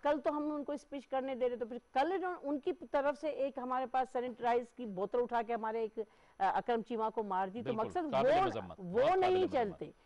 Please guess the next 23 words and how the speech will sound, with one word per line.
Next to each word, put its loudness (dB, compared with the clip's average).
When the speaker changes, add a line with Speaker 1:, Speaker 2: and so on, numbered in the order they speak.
Speaker 1:
वो 4
नहीं 2
चाहते 0
कि -6
शहबाज 2
शरीफ -2
साहब 0
speech -6
करें। -14
Speaker 2:
ठीक। -10
Speaker 1:
बात 4
है -2
ये। -6
Speaker 2:
ठीक -4
है, -14
ये, -2
ये -6
पीजे -6
Ameer -6
साहब, 0
एक -8
अगर -8
बिग -6